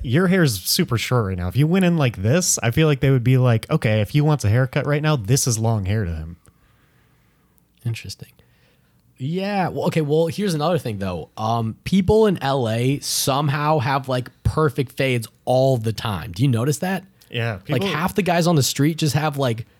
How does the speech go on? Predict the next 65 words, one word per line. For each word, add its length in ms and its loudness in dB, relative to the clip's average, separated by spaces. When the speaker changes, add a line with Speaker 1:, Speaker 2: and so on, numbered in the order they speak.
Speaker 2:
freshly 440 0
cut 240 -2
fades. 220 0
I'm 60 -8
like, 100 -6
how 260 -2
Speaker 1:
People 200 2
get 120 0
a 60 2
Speaker 2:
how 100 4
Speaker 1:
haircut, 180 2
like, 140 4
Speaker 2:
often? 140 0
Speaker 1:
every 180 2
week. 380 -4
Speaker 2:
I 140 0
know, 240 4
it's 100 0
insane. 300 0
How 260 -2
much 300 -2
money 320 2
are 80 4
you 80 4
spending 400 0
going 140 2
to 40 0
the 60 0
barber? 340 0
Not 200 -2
only 260 2
is 160 -2
it 80 -6
the 80 0
money, 260 -2
but 140 -4
it's, 100 -8
like, 140 -6
the 80 -12
time. 480 -8
Speaker 1:
And 100 -4
they're 60 -4
probably 240 -4
not 160 0
going 180 -6
to 60 -4
Hector. 480 -8
They're 100 -4
probably 240 0
going 140 2
to 100 2
some 160 -2
fifty 380 -4
dollar 320 -2
barbers. 680 -6
Speaker 2:
Yeah. 440 0
Speaker 1:
They're 80 -2
spending 240 -4
fifty 280 -8
bucks 280 -4
a 40 -4
week 240 -6
on 120 -6
that 120 -6
haircut. 380 -10